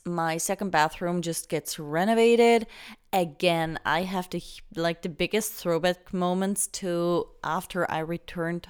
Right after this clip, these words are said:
home from Spain when I was banned <laughs> to work in my bedroom, to live in my bedroom because of the renovation of the first, um,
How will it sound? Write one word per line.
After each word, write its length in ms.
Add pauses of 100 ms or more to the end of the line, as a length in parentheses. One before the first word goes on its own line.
(120)
home 240
from 300 (380)
Spain 400 (400)
when 160
I 140
was 240
banned 500 (520)
<laughs> 520
to 100
work 300
in 240
my 180
bedroom, 680
to 120
live 240
in 100
my 140
bedroom 580
because 400
of 160
the 220 (360)
renovation 520
of 140
the 80
first, 600
um, 380